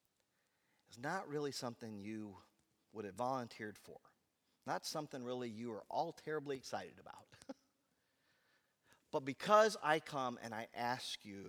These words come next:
and I present to you that need, you do it. By God's grace, usually it becomes a blessing, and you're a blessing to others. It becomes a blessing to you. But I understand that.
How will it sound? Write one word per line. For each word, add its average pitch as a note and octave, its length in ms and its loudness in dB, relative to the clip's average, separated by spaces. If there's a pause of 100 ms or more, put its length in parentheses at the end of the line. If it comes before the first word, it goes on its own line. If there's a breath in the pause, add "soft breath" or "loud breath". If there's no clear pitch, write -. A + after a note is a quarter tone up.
and G#2+ 100 -6
I G#2 100 -4
present C3 460 -4
to - 140 -6
you C3+ 80 -4
that A#2 300 -2
need, F2 340 -16 (1120)
you A#2+ 120 -10
do G2+ 80 -10
it. D#2+ 220 -16 (2750)
By A#2+ 140 0
God's C3 300 4
grace, D3+ 640 -2 (180)
usually B2+ 300 -6
it - 80 -10
becomes B2+ 320 -8
a - 20 -14
blessing, A#2 440 -2 (680)
and G#2 80 -12
you're A2 140 0
a A#2+ 40 0
blessing A#2+ 360 0
to G#2 120 -6
others. A#2 380 -2
It G#2 80 -8
becomes A#2+ 300 -6
a A#2 60 -8
blessing A2 380 -4
to A#2+ 80 -10
you. G2+ 180 -10 (1120 soft breath)
But F3+ 80 4
I F#3 100 8
understand G3+ 380 2
that. A#2+ 100 0